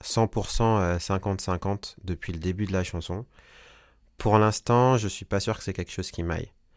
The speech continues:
J'aime bien, je pense que je préfère, euh, arriver avec une idée de chanson et la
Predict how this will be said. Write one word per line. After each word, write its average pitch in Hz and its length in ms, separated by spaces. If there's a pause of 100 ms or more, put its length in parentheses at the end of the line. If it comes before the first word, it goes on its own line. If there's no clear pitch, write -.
(720)
J'aime 92 320
bien, 107 640
je - 80
pense 107 220
que 98 120
je 87 140
préfère, - 680 (120)
euh, 85 260 (120)
arriver 95 340
avec 101 220
une 90 140
idée 92 180
de - 40
chanson 95 440 (800)
et 95 100
la 90 220